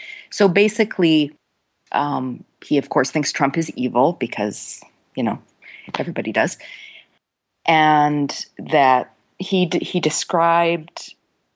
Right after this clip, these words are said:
Clinton as center-right and Sanders as moderate.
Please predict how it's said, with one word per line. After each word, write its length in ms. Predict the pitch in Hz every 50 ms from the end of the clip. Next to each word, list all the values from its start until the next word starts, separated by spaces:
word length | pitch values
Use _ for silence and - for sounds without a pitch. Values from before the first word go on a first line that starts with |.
| _ _ _ _ _ _ _ _ _ _ _ _ _ _ _ _ _ _ _ _
Clinton 600 | - - 220 220 214 214 - 233 226 220 214 214 - - -
as 960 | 180 175 170 170 170 165 165 165 165 160 160 160 151 156 - - - - - - -
center-right 1080 | - - - - 185 202 - 220 214 208 175 143 131 123 123 170 120 123 - - - - _ - - - _ _ _ _ _ _ _ -
and 520 | - 170 170 160 160 156 156 156 156 156
Sanders 1120 | - - - - - - - - - - - - 190 175 175 185 190 180 175 170 170 160 -
as 580 | - 160 151 143 143 139 139 139 131 - - - _ _ _ -
moderate. 1040 | - 147 143 143 143 143 151 143 123 117 - - - _ - - - - - -